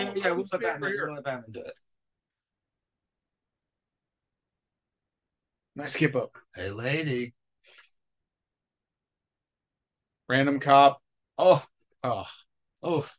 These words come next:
Speaker 2: The Gotham City Police Force
Speaker 1: Terrible.
Speaker 2: is just absolutely useless. I'm sorry. Useless.
Speaker 1: They're jokes.
Speaker 2: Every Batman game, like, go back to the Arkham games.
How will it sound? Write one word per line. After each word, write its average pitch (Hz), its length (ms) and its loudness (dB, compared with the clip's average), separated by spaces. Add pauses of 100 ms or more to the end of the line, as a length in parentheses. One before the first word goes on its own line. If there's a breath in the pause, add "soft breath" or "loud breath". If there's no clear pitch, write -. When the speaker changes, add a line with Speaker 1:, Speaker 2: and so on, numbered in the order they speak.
(300)
Speaker 2:
The 156 140 6
Gotham 247 560 8
City 190 380 4
Police 156 480 2
Force 120 500 -2
Speaker 1:
Terrible. 156 300 6
Speaker 2:
is 151 80 0 (100)
just 165 380 6
absolutely 170 840 4
useless. 120 640 -4
I'm 214 200 4
sorry. 131 500 6 (880 soft breath)
Useless. 349 760 4
Speaker 1:
They're 98 120 -4
jokes. 101 560 -4
Speaker 2:
Every 262 320 8
Batman 190 640 6
game, 165 460 4
like, 156 180 -2
go 220 180 4
back 208 200 8
to 151 80 -6
the 139 80 -2
Arkham 160 420 0
games. 160 580 0